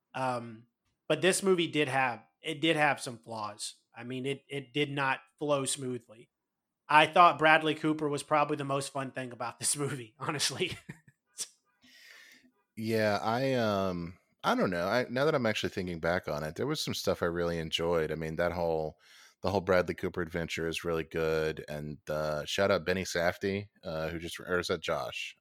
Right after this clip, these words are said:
Speaker 2: I,
Speaker 1: It
Speaker 2: I
Speaker 1: was,
Speaker 2: don't
Speaker 1: it was,
Speaker 2: remember.
Speaker 1: it was Josh, and he was so good. Yeah.
Speaker 2: Yeah, yeah. Um, I don't know. The movie,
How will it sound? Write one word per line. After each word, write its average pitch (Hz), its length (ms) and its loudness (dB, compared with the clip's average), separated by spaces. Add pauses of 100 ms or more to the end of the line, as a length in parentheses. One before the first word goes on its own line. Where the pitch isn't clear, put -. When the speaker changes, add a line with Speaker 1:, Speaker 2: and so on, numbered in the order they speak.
Speaker 2:
I, - 60 -14 (100)
Speaker 1:
It 170 60 2
Speaker 2:
I - 20 4
Speaker 1:
was, 165 120 4
Speaker 2:
don't - 40 -2
Speaker 1:
it 175 100 8
was, 160 320 6
Speaker 2:
remember. - 20 -10
Speaker 1:
it 156 100 2
was 156 220 2
Josh, 127 520 2
and 127 100 -8
he 160 120 -2
was 151 140 2
so 151 300 2
good. 131 400 -4 (300)
Yeah. 120 240 -10
Speaker 2:
Yeah, 85 380 -2 (500)
yeah. 82 440 -6
Um, 90 600 0 (880)
I 156 60 0
don't 165 140 6
know. 110 160 6
The 92 80 0
movie, 110 380 2